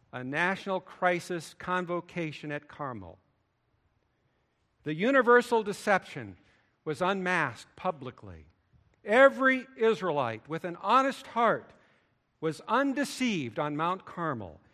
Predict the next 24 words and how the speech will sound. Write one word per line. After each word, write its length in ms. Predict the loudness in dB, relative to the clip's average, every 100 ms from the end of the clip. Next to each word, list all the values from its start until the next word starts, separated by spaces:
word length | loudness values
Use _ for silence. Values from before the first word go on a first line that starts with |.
| _ _ -10
and 140 | -6
at 180 | -6 -6
last, 760 | 0 4 6 6 2 -6 -20 _ _ _ _ _ _ _ _ _ -10
the 120 | -10
true 320 | -10 -6 -4
Holy 280 | -2 -2 -4
Spirit 440 | -8 -10 -8 -8 -10 _
had 200 | -8 -6
a 60 | -6
voice. 580 | -6 -10 -12 -20 -20 -20 _ _ _ _ _ _ _ _ _ _ _ _ _ _ _ _ _ _ _ _ _ _ _ -16
And 80 | -12
the 80 | -2
next 420 | -2 -2 -6 -14
item 460 | -4 -2 -2 -4 -8
on 220 | -8 -8
God's 400 | -4 -2 -2 -4
agenda 420 | -8 -6 -6 -6 -8
for 180 | -10
today 560 | -12 -12 -8 -6 -6 -10 -16 _ _ _ _ _ _ _ -8
is 200 | -8 -6
for 220 | -4 -4
his 220 | -4 -8
sending 640 | -8 -8 -6 -6 -8 -12 -18 _ -12
Elijah 680 | -8 -6 -8 -10 -14 -18